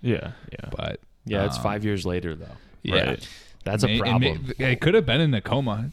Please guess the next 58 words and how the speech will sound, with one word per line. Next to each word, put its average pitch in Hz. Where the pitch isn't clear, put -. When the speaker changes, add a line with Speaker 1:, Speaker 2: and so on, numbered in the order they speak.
Speaker 2:
to -
be 101
fair, 104
prior 110
Speaker 3:
Yeah. 92
Speaker 2:
to 107
the 101
draft. 101
Speaker 1:
True. 82
We're 104
Speaker 3:
Like 107
that 104
one 104
Speaker 1:
inclusive 95
Speaker 2:
I 107
Speaker 1:
of 117
Speaker 2:
didn't 113
rule 113
that 98
out. 95
Speaker 3:
Like 98
that 98
one 98
Netflix 95
show 104
where 95
that, 82
that 90
big 92
lady, 98
like, 90
was 95
a 92
high 90
school 92
cheerleader 92
and 90
she -
goes 90
in 85
a 87
coma, 90
and 90
then 90
it -
was, 87
like, 82
ten 90
years 87
later, 87
and 85
then 85
she -
goes 85
back 82
to 87
high 87
school. 101